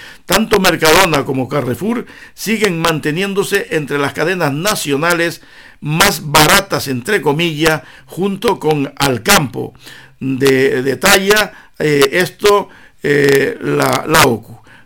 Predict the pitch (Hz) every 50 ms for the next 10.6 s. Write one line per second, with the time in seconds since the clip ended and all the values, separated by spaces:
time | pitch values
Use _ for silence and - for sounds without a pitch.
0 | _ - 131 139 147 135 135 151 147 139 120 135 127 - 185 196 202 196 190 165
1 | 160 127 147 139 131 - 143 135 131 135 135 170 175 165 170 165 156 - - -
2 | - - - - - - - 147 147 147 147 143 139 - - - _ - - 151
3 | 139 - 143 135 110 - - - - - - _ - - - - - - _ -
4 | - - - - 180 175 - 170 170 165 160 151 147 139 135 147 - - _ _
5 | - - - 143 - 160 143 139 120 147 175 180 170 160 147 143 190 202 202 -
6 | - 240 220 226 208 170 - - - - - - - - - - - 131 160 175
7 | 151 185 160 143 175 180 180 175 - 226 190 180 180 170 - - - - - _
8 | _ - 160 151 135 131 135 135 139 143 165 170 160 143 123 135 131 156 165 160
9 | 160 156 151 127 131 135 147 151 147 139 139 135 131 127 113 - - - 117 120
10 | 120 147 160 160 147 160 160 156 151 143 -